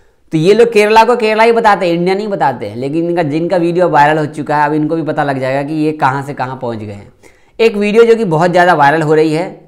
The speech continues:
जो कि लड़ाई हो गई है, इसमें आप देख सकते हो सामने सामने। सबसे पहले ये देख लो, लड़ाई अच्छी खासी हो गई है। ये वीडियो मैं ज़्यादा शायद पोस्ट भी ना करूँ, शायद कॉपीराइट आ जाए।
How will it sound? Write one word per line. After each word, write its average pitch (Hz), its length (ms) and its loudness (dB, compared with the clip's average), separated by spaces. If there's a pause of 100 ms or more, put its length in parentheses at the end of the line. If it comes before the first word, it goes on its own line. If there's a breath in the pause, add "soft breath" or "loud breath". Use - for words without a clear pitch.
जो 165 120 -2
कि 196 100 -2
लड़ाई 170 340 2
हो 175 160 0
गई 170 180 0
है, 180 240 -4
इसमें 190 280 -6
आप 190 140 0
देख 165 240 -4
सकते 185 260 -8
हो 185 80 -4
सामने 160 380 -2
सामने। 165 440 -4 (440 loud breath)
सबसे 151 200 -6
पहले 202 220 2
ये 196 60 0
देख 160 160 0
लो, 143 160 -2
लड़ाई 170 360 2
अच्छी 180 300 -4
खासी 185 320 0
हो 175 120 2
गई 170 160 2
है। 175 140 2
ये 170 120 0
वीडियो 165 320 0
मैं 170 140 -4
ज़्यादा 151 480 2 (100)
शायद 147 300 0
पोस्ट 143 240 -6
भी 160 140 -2
ना 160 100 -4
करूँ, 151 280 -4
शायद 135 460 -2
कॉपीराइट 147 460 -2
आ 143 100 4
जाए। 143 340 -2